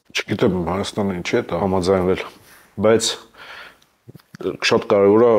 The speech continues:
պարզաբանել, թե ինչ է տեղի ունեցել, էլի։ Գոյություն է ունեցել, ը, Ադրբեջանի Խորհրդային Սոցիալիստական Հանրապետություն։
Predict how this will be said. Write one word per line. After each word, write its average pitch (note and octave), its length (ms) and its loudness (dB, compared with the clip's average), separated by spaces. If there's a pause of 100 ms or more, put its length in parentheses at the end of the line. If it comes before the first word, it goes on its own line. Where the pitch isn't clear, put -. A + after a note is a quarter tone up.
(300)
պարզաբանել, G2+ 600 0
թե G2+ 160 0
ինչ G2 100 0
է F#2 100 0
տեղի D#2 340 -4
ունեցել, D#2 460 -10
էլի։ A2 160 -2 (1300)
Գոյություն B2 480 2
է A2 60 2
ունեցել, G2+ 520 0 (720)
ը, F#2+ 140 -6 (1400)
Ադրբեջանի G2+ 720 0
Խորհրդային G2 480 0
Սոցիալիստական F2 720 -4
Հանրապետություն։ D#2+ 840 -8